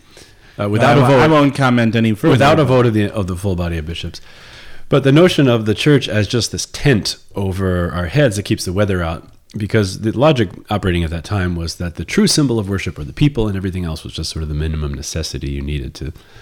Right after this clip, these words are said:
Speaker 1: to get that worship, uh, get the rite done.
Speaker 2: And if you listen to this podcast, you know that's not correct.
Speaker 1: Well, that's not complete, right? That's an integritas problem, because the church building is more than just a weather. It's not just a big umbrella.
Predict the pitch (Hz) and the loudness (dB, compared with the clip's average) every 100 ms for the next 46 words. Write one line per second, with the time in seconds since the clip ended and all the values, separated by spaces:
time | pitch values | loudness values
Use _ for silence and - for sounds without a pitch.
0 | - - 85 78 - 67 - 82 71 71 | -14 -6 -6 -6 -8 -8 -6 -8 -8 -10
1 | 69 _ - 80 67 64 95 87 78 85 | -12 _ -12 -10 -10 -8 -6 -6 -4 -4
2 | 80 - 76 87 80 82 - - - - | -4 -8 -8 -6 -4 -8 -10 -10 -8 -4
3 | 123 113 131 147 143 120 107 143 120 107 | -2 2 2 2 2 0 -2 -4 -2 -4
4 | 101 107 104 101 92 87 98 90 85 - | -2 -2 0 0 -2 -6 -6 -6 -8 -14
5 | - - 90 78 - - - - - 147 | -14 -8 -8 -8 -16 -20 -20 -12 -4 -2
6 | 151 - 151 127 120 269 - - 117 160 | 0 0 0 0 0 0 -2 -6 -4 0
7 | 160 156 135 110 196 113 64 - 69 69 | 2 4 4 6 4 2 -2 -10 -12 -10
8 | 78 90 - 104 85 92 85 80 - 113 | -10 -8 -4 -4 -4 -4 -4 -4 0 0
9 | 101 - - 107 101 90 85 - 117 120 | 0 -8 -4 -2 -2 -2 -6 -4 0 0
10 | 90 82 - 90 120 113 90 82 87 80 | 0 -4 -4 0 4 4 2 0 -2 -4
11 | 80 76 - - _ - 85 78 101 90 | -6 -8 -10 -18 _ -16 -10 -6 -6 -4
12 | 76 78 - - - - - 110 143 127 | -6 -10 -16 -20 -20 -20 -14 -4 -2 0
13 | 117 104 98 90 90 80 | -2 -2 -2 -2 -4 -6